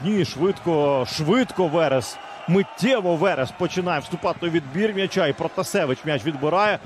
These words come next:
Ось цей, е, випад рівнян. Мрвальєвич. Е, хороша робота на підбиранні. Ну і Степанюк, ви бачите, так? Степанюк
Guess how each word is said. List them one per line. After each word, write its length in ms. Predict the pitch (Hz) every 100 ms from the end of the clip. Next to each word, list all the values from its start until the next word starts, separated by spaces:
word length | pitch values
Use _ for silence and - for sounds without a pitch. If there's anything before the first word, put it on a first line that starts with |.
| - - - - - - -
Ось 240 | 196 233
цей, 400 | - 202 185 165 -
е, 300 | 170 151 156
випад 520 | 156 147 240 - 151 151
рівнян. 600 | 170 170 175 185 233 226 - - - - - - -
Мрвальєвич. 1040 | 170 208 202 190 175 185 190 190 - -
Е, 320 | 147 135 131 127
хороша 340 | 175 185 175
робота 380 | 170 165 180 170
на 80 | 165
підбиранні. 720 | 170 147 135 151 190 208 185
Ну 140 | 156 180
і 100 | 190
Степанюк, 560 | 196 185 202 190 131
ви 100 | 127
бачите, 320 | 147 143 - 123
так? 200 | 151 165 - - - -
Степанюк 520 | - 185 170 175 185